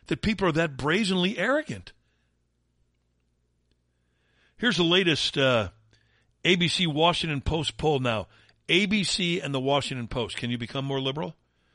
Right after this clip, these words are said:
So these people are interviewing three out of every four people liberal. That's the, the going rate on these polls. I did some homework on that once and found that out. It's unbelievable.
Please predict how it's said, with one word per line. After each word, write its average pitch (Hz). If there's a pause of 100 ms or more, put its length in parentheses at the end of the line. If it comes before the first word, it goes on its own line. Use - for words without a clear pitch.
(580)
So -
these 175
people 185
are 160
interviewing 147
three 156
out 147
of 135
every 139
four 156
people 139
liberal. 120 (1000)
That's 113
the, 117
the 113
going 117
rate 117 (300)
on 117
these 113
polls. 104 (340)
I 120
did 113
some 117
homework 123
on 123
that 120
once 127
and 107
found 113
that 107
out. 101
It's -
unbelievable. 107